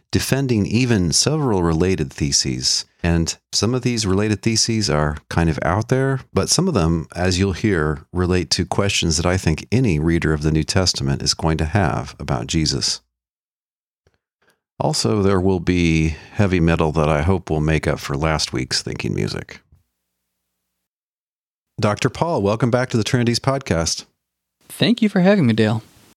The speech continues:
Speaker 1: So your recent book, In Defense of Extended Conciliar Christology, deals with a number of claims that aren't necessarily essential to conciliar Christology, but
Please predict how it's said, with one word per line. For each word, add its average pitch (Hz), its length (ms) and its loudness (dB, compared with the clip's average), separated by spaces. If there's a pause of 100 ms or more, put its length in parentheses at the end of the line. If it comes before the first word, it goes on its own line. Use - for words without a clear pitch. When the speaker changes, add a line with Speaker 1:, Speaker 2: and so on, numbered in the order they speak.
(400)
Speaker 1:
So - 120 -2
your 120 100 0
recent 151 380 2
book, 151 340 -2
In 117 180 2
Defense 120 520 0
of 95 100 0
Extended 113 600 0
Conciliar 98 680 0
Christology, 95 1080 -2 (200)
deals 117 400 0
with 101 440 -2
a 101 40 -2
number 135 400 0
of 98 160 -4
claims 92 600 0
that 98 260 0
aren't 139 340 -2
necessarily 117 760 2
essential 98 720 0
to 85 640 -2
conciliar 87 500 0
Christology, 90 800 0
but 90 420 0